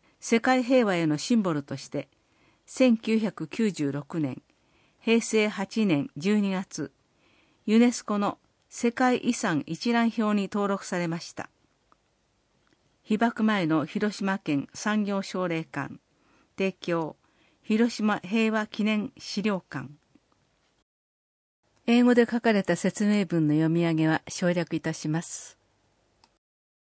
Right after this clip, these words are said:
原爆ドームの説明版読み上げは以上です。表紙の写真説明、終わり。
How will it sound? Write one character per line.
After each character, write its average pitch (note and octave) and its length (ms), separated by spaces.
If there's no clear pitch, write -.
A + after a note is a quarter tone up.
原 A3+ 160
爆 A3 280
ド G#3 140
ー F#3 60
ム D3+ 100
の D3+ 120
説 G3 300
明 G3 200
版 F3 340
読 E3 180
み E3+ 140
上 E3 100
げ D#3+ 140
は D#3+ 220
以 E3+ 80
上 C#3 280
で - 140
す。 - 380
表 A#3 220
紙 G#3+ 100
の G#3+ 40
写 G#3+ 180
真 A3+ 220
説 G#3+ 360
明、 C3 220
終 D#3+ 100
わ D3 120
り。 D3 180